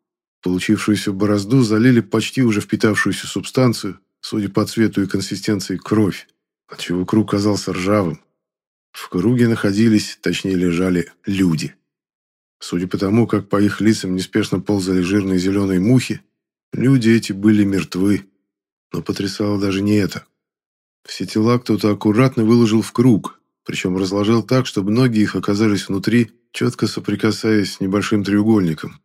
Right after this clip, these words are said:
тоже прочерченным на земле и окропленным той же кровью. Зато все головы равноудаленно торчали наружу.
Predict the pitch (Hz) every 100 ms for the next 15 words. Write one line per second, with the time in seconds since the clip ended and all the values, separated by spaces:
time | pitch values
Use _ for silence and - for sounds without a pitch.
0 | _ - 127 107 90 98 98 98 - 87
1 | 87 92 92 98 107 107 - _ _ -
2 | 98 95 101 95 104 98 95 82 98 90
3 | 85 98 104 92 80 _ _ _ _ _
4 | 92 85 85 131 117 - 117 101 123 127
5 | 104 98 104 110 107 107 117 131 117 107
6 | 107 101 107 104 101 95 85 73